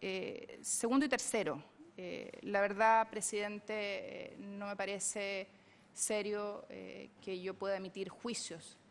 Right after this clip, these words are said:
respecto de, eh, antecedentes que puede haber llegado a tener por terceros. Yo como autoridad no tuve, eh, ninguna presentación ni reclamo, eh, en estas materias, eh,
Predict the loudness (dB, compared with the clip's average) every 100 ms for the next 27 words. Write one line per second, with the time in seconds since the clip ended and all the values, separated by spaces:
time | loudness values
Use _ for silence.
0 | -20 -20 -20 -12 -8 -6 -2 -2 -2 -4
1 | 0 0 0 -2 -4 -10 -8 -8 -8 -8
2 | -4 -4 0 0 -2 -4 -8 -8 -8 -6
3 | -2 -2 0 -2 -4 -4 0 2 2 0
4 | -4 -6 -8 -4 -2 -2 -4 -8 -6 -6
5 | -2 -2 -4 -4 -4 -4 -4 -4 -4 -4
6 | -2 0 0 -2 -14 -20 -14 -4 -2 0
7 | -2 -4 -6 -14 -20 -20 -20 -10 -4 -2
8 | 0 -2 -6 -4 -4 -4 -4 -6 -6 -4
9 | -2 -2 -4 -10 -20 -20 -20 -10 -6 -2
10 | -2 2 0 0 -6 -8 -10 -8 -8 -8
11 | -8 -8 -8 -10 -4 -2 -2 -2 -6 -10
12 | -16 -10 -8 -6 -8